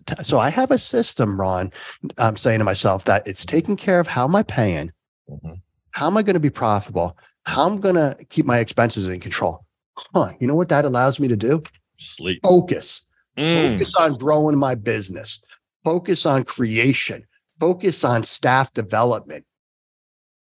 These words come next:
Speaker 1: Leaving time to spend with my family.
Speaker 2: Sure.
Speaker 1: Architecting my life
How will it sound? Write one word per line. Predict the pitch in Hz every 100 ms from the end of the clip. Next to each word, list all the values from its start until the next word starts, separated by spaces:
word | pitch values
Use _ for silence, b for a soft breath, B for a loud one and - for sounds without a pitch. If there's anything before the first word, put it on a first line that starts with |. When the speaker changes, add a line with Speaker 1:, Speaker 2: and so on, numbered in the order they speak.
| _ -
Speaker 1:
Leaving | 139 151 185 190 202 196 - - _ -
time | - 156 131 104 98
to | -
spend | - - 131 139 131
with | 120
my | 113 104
family. | - - 127 139 113 73 - _ _ _ _ _ -
Speaker 2:
Sure. | 139
Speaker 1:
Architecting | 147 165 170 - 156 135 - 143 143
my | 131 110 107
life | 104 120 147 85 -